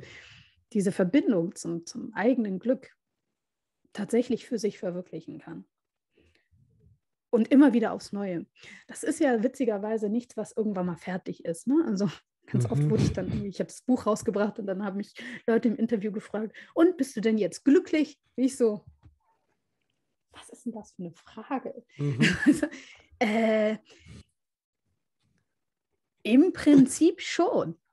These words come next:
Speaker 1: Ja, ich
Speaker 2: Mhm.
Speaker 1: hab eine gute Basis, aber
Speaker 2: Mhm.
Speaker 1: natürlich kippe ich auch mal ganz groß in so, so, ich
Speaker 2: Mhm.
Speaker 1: mach dann immer so Dip Dives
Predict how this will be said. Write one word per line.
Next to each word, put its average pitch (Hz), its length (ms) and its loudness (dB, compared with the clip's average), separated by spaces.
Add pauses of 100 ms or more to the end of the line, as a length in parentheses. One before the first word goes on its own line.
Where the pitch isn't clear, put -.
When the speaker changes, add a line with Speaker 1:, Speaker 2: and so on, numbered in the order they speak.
Speaker 1:
Ja, 208 320 2
ich 190 160 2
Speaker 2:
Mhm. - 0 -
Speaker 1:
hab 311 180 2
eine 254 140 8
gute 247 340 0
Basis, 226 600 -4 (140)
aber 131 200 2
Speaker 2:
Mhm. - 0 -
Speaker 1:
natürlich 269 800 0 (1080)
kippe 294 220 -2
ich - 160 -2
auch 247 200 -2
mal 233 280 0
ganz 302 420 -4 (100)
groß 294 440 -6
in 226 200 -6
so, 208 400 -4 (580)
so, 117 100 0
ich 139 180 -2
Speaker 2:
Mhm. - 20 -2
Speaker 1:
mach 240 120 -4
dann 247 180 -6
immer 247 160 2
so 226 120 -2
Dip 320 400 -2
Dives 190 580 -8